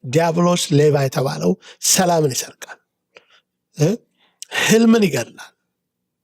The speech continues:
ተስፋን ያጠፋል። አሜን። የማይሰርቀው ነገር የለም። ግን ትልቁ ነገር ቃሉን ይሰርቃል ከሰዎች። ቃሉን ደግሞ ከሰረቅና ከሰው ልብ ውስጥ ቃል ከሌለ ከዛ የትኛውንም ነገር ለመስረቅ ራይት አገኘ ማለት ነው።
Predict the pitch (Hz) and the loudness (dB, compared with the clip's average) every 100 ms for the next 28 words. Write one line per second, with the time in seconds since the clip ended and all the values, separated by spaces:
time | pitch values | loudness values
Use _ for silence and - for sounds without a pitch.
0 | _ - _ - 196 - - 226 226 214 | _ -20 _ -2 0 0 -2 -2 0 0
1 | 175 - - - - _ _ _ _ _ | -2 -8 -14 -14 -18 _ _ _ _ _
2 | _ _ 226 202 180 160 - - 151 143 | _ _ 0 2 2 0 -2 -2 -2 0
3 | 147 - - 120 131 202 - _ _ - | -2 -6 -10 -10 -6 -6 -8 _ _ -8
4 | 262 240 - 170 156 165 - - 165 165 | -2 -2 0 -2 -2 -2 -6 -4 -2 -2
5 | 139 127 - - - 160 - - - _ | -4 -10 -12 -18 -10 -6 -6 -6 -14 _
6 | - - - _ - 233 262 254 254 220 | -20 -20 -20 _ -6 -2 0 0 0 0
7 | 220 220 214 202 214 202 196 - 180 165 | 0 0 0 -2 -2 -2 -4 -4 -2 -2
8 | 143 160 185 170 156 156 147 - - - | -2 -2 0 0 0 -2 -4 -6 -10 -6
9 | 160 131 - 147 190 202 240 254 _ _ | -4 -4 -2 0 0 0 -2 -4 _ _
10 | _ _ _ _ - 151 165 165 196 160 | _ _ _ _ -6 -2 0 0 0 0
11 | 143 143 131 143 127 123 139 247 247 - | 0 -2 -2 -4 -4 -4 -4 -2 -4 -4
12 | _ _ _ _ _ - 131 131 - - | _ _ _ _ _ -6 -2 -2 -4 -14
13 | - - - - - - _ | -14 -18 -16 -16 -16 -18 _